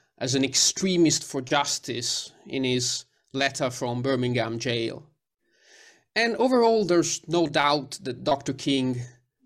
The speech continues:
looked up to Amos as role model and source of inspiration. And indeed, those who visit the beautiful civil rights memorial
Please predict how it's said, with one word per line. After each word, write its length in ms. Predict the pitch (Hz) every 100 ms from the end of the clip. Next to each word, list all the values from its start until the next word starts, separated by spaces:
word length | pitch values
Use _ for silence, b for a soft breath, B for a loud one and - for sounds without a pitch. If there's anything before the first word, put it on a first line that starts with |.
| -
looked 400 | 165 165 151 -
up 220 | 160 -
to 120 | 147 131
Amos 480 | 156 139 120 123
as 300 | 123 123 - - 147
role 260 | 160 151
model 480 | 139 151 151 139 123
and 160 | 117 120
source 340 | - 143 135
of 120 | -
inspiration. 760 | 127 123 120 127 160 160 104 - b b b b b b b b _ _
And 140 | 160 185
indeed, 380 | 208 277 151
those 280 | 135 190 185
who 360 | 175 156 151 - _ _
visit 480 | 135 180 190 147 139
the 280 | 135 131 123 -
beautiful 640 | 135 180 180 - 151 139 123 - _ _ _ _ _ _ -
civil 380 | - - 180 160
rights 420 | 147 147 147 -
memorial 800 | 147 139 143 143 143 131 131 127